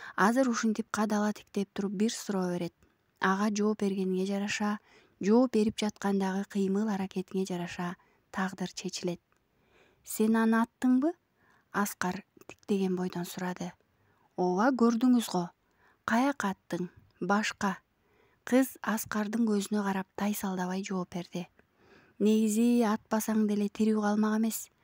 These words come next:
Ал жерде пилди өлтүрө турган доза бар болчу. Көрдүң го, Саша дароо эле мүрт кетти". Саша байке тууралуу ушундай тондо сүйлөшпөй эле койсок кантет? Мейли,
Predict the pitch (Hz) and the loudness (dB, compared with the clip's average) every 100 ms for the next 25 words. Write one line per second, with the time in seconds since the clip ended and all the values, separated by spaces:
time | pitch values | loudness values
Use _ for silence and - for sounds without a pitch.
0 | _ - - 185 208 208 208 196 190 - | _ -12 2 4 4 2 2 2 0 2
1 | 220 208 214 208 208 196 196 185 185 185 | 2 4 4 2 0 -2 -2 0 0 0
2 | 202 196 180 175 170 180 - 175 - _ | 0 0 -2 -4 -6 -6 -6 -8 -12 _
3 | _ _ _ - 196 240 240 277 220 180 | _ _ _ 0 4 4 4 2 2 -2
4 | - - - 208 202 196 180 196 220 208 | -6 -14 -2 0 2 -2 0 2 2 2
5 | 185 190 202 - - 175 _ - 170 - | 0 0 -2 -6 -8 -8 _ -10 -10 -12
6 | _ _ _ _ _ _ _ - 214 220 | _ _ _ _ _ _ _ -8 -4 -2
7 | 226 220 220 214 220 214 214 208 208 - | 0 0 0 -2 -4 0 0 2 0 0
8 | 220 214 214 214 214 202 190 220 214 214 | 0 2 0 2 2 2 0 0 0 0
9 | - 208 202 214 - 208 - 226 185 - | 0 0 2 -2 -4 -8 -4 -4 -4 -8
10 | _ _ _ _ _ _ _ - 220 240 | _ _ _ _ _ _ _ 2 4 6
11 | 254 269 | 4 0